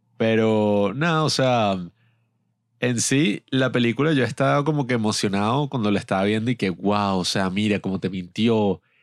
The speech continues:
y mira qué interesante como el hermano en verdad no es el hermano, y él estaba engañado".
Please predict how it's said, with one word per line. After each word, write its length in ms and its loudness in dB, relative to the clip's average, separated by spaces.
y 100 -6
mira 260 0
qué 140 -2
interesante 640 0
como 160 -2
el 80 2
hermano 380 0
en 60 -2
verdad 280 0
no 80 0
es 60 -2
el 100 0
hermano, 640 -2
y 140 2
él 140 0
estaba 300 -2
engañado". 580 -2